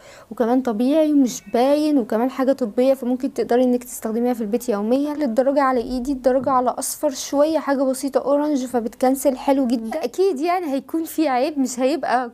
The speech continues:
كله مميزات، وده طبيعي جدا زي اي concealer. فانا جربته بطريقتين، اني اثبته بلوس powder واني اسيبه كده من غير ما اثبته. احلى حاجة فيه انه بينشف ويبقى شكله مات،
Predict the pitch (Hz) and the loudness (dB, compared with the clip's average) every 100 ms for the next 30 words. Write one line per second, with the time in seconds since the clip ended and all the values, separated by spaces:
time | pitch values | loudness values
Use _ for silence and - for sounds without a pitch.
0 | _ - 320 330 311 254 254 240 220 302 | _ -2 0 0 -2 -2 -2 -2 -2 0
1 | 466 - 254 262 381 370 370 285 285 262 | 0 -4 -6 -2 -2 0 0 2 -2 -2
2 | 311 226 240 233 - 311 320 320 269 247 | -2 0 0 -2 -4 -2 -2 -2 -4 -4
3 | - 269 302 370 262 294 349 285 294 - | -4 -2 0 -2 -2 -2 0 0 0 -4
4 | 254 254 220 - 240 226 262 277 254 - | -6 -4 -4 -4 -4 -4 -2 -2 -2 -4
5 | 226 208 269 240 240 262 - 254 302 302 | -4 -4 -4 -2 -2 -4 -2 0 0 -2
6 | 302 240 277 294 - - 269 262 262 294 | -4 -2 0 -2 -6 -4 -2 -2 -2 0
7 | 285 247 277 285 - 214 208 285 349 - | 2 2 2 0 0 -4 -2 -4 -4 -2
8 | 349 339 330 320 294 320 294 277 233 254 | -2 -2 -2 -2 -2 -4 -2 -2 -2 -2
9 | 302 - 349 269 240 254 247 277 294 254 | -4 -4 -4 -4 -4 -4 -4 -4 0 0
10 | 269 370 | 2 0